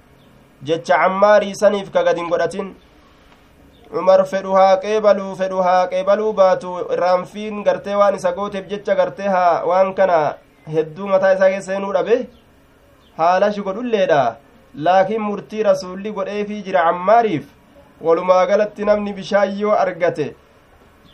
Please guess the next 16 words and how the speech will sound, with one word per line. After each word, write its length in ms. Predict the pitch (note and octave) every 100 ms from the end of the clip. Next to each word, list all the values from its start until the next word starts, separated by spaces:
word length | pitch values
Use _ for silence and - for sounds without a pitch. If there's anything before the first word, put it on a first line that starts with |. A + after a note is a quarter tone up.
| _ F#3+
Ni 180 | G3+ B3+
dhiqataa 440 | G#3+ G#3 F#3+ G#3+ G#3
yoo 120 | G#3+
bishaan 380 | G#3 F3+ G#3 G#3
dhabe 200 | G3+ F3+ F#3
ammoo 320 | F#3 G3 G#3+
hanga 260 | G3+ G3+ F#3+
bishaan 260 | F#3 G3+ G3
argadhutti 540 | F#3+ F3+ F3+ G#3 G3+ F3
jedhee 220 | G3+ G#3 F#3
hin 100 | F#3
taa'u. 360 | A#3 B3 F#3+ D#3+ B2 - _ _ _ -
Tayammuma 480 | E3+ F3+ F3 G#3 G#3 F#3+
godhee 320 | F#3+ G#3 G#3 F#3+
yoo 180 | G#3 G#3+
janaabdawe 540 | F#3+ F3+ F3 E3+ E3+